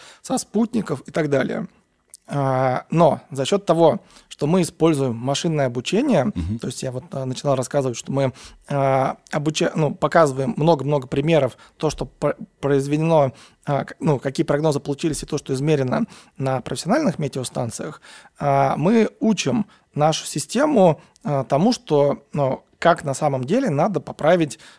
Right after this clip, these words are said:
Speaker 1: э, вот весь этот объем информации. А за счет того, что мы, э,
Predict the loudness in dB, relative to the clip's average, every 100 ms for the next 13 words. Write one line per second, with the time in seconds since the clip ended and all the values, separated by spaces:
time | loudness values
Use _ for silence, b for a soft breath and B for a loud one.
0 | -6 -2 0 -2 -4 -8 -4 -2 -2 -4
1 | -6 -2 0 0 0 0 0 0 -6 -12
2 | -14 -16 b b -8 -4 0 -2 2 2
3 | 2 0 0 2 0 b b _ _ -2
4 | 2 4 4